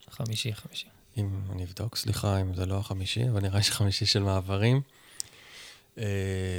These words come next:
Speaker 2: סדרה משותפת שלי ושל תמיר גולדברג. אנחנו מדברים מדי חודש,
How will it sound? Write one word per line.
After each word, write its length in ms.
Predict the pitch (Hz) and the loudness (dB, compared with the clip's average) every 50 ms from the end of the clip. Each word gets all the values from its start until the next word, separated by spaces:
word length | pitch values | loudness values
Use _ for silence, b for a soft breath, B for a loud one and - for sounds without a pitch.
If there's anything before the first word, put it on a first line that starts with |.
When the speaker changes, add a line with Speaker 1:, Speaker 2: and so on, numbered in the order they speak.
| 87 87 | -4 -4
Speaker 2:
סדרה 300 | 90 - 110 104 110 110 | -2 0 2 4 6 6
משותפת 480 | 113 110 - 110 - 110 104 - 104 - | 6 6 4 4 4 4 4 4 2 0
שלי 300 | - - 98 98 101 98 | 2 2 4 4 4 2
ושל 220 | 95 - - 95 95 | 2 2 0 0 0
תמיר 280 | - 95 98 98 92 | 0 0 2 0 0
גולדברג. 560 | 92 104 110 113 113 110 113 113 110 107 104 98 92 - - - _ _ _ _ _ _ _ _ _ _ _ _ - - - - | 2 4 4 4 6 6 8 8 8 8 6 4 2 -2 -8 -20 _ _ _ _ _ _ _ _ _ _ _ _ -4 -4 -2 0
אנחנו 220 | 107 101 - 107 98 | -2 0 2 2 2
מדברים 480 | 95 95 95 104 104 104 104 101 98 | 2 4 4 6 6 6 6 6 4
מדי 260 | 95 92 92 104 107 | 2 2 4 4 4
חודש, 640 | 107 - - 123 123 123 120 107 101 - - - - | 4 4 6 6 6 8 6 6 6 4 4 2 0